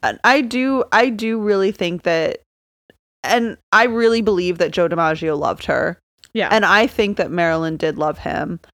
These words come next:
Speaker 2: Yeah.
Speaker 1: I don't think it was a perfect relationship.
Speaker 2: No.
Speaker 1: Because I think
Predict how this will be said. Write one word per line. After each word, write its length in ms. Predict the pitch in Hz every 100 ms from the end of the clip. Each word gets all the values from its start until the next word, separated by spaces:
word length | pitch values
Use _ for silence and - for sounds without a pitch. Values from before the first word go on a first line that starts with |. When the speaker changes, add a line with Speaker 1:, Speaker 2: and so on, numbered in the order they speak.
| -
Speaker 2:
Yeah. 100 | 190
Speaker 1:
I 60 |
don't 260 | 202 202 196
think 120 | 208
it 60 | 202
was 140 | 190
a 40 | 185
perfect 380 | - 170 160
relationship. 800 | 170 151 143 - 180 220 233 254 - _ _ _ -
Speaker 2:
No. 220 | 190 113
Speaker 1:
Because 280 | 220 226 185
I 100 | 170
think 340 | 180 175 165